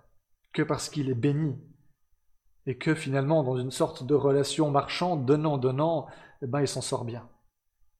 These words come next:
Mais ça, Job ne le sait pas. Et quand nous, nous traversons des temps difficiles,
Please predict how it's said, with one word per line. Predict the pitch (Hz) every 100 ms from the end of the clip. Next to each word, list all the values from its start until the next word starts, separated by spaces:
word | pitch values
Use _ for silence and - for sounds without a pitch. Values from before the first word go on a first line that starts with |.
| _ _ _ _ _ _ _ - - -
Mais |
ça, | 127 175 147
Job | 151 143
ne | 139
le | 123
sait | 135 -
pas. | 113 - - _ _ _ _ _ - _ _ - -
Et | 143
quand | 175 165 165 -
nous, | 143 156 208
nous | 175 135
traversons | - 151 151 - 175 170
des | 202
temps | 151
difficiles, | 131 131 147 - 190 196 170